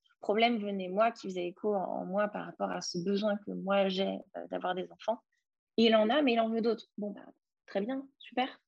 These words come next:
Speaker 1: continuons.
Speaker 2: c'est important, en fait, de bien diviser ce critère, euh,
Speaker 1: Mm.
Speaker 2: de se dire, d'accord, on est face à quelqu'un, euh, et de se poser la question, euh, quand quelqu'un a des enfants,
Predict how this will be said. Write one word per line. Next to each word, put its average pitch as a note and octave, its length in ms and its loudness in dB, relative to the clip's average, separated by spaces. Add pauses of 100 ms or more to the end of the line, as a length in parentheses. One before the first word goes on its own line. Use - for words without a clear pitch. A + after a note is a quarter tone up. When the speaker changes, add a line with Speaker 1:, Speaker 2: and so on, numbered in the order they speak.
(360)
Speaker 1:
continuons. G#3+ 520 4
Speaker 2:
c'est G3 120 0
important, A#3+ 440 0
en A3 60 0
fait, G3 200 0
de F#3 100 2
bien G3+ 220 2
diviser G3 420 0
ce - 120 -8
critère, - 480 -4 (480)
euh, F3 280 4
Speaker 1:
Mm. E3+ 460 2 (220)
Speaker 2:
de F3+ 100 2
se F3+ 60 0
dire, F3+ 300 -2 (420)
d'accord, G3+ 440 0
on F#3 200 6
est A3+ 120 2
face A3 260 -4
à F#3+ 60 -6
quelqu'un, G3 520 -2
euh, E3+ 360 -2 (100)
et F3 180 0
de F3 140 -2
se - 100 -10
poser G#3 220 -2
la F3+ 120 0
question, F3+ 380 -8 (500)
euh, D#3+ 520 4
quand E3 160 0
quelqu'un E3+ 320 -2
a D#3+ 40 -2
des D#3 200 -4
enfants, F3 300 -4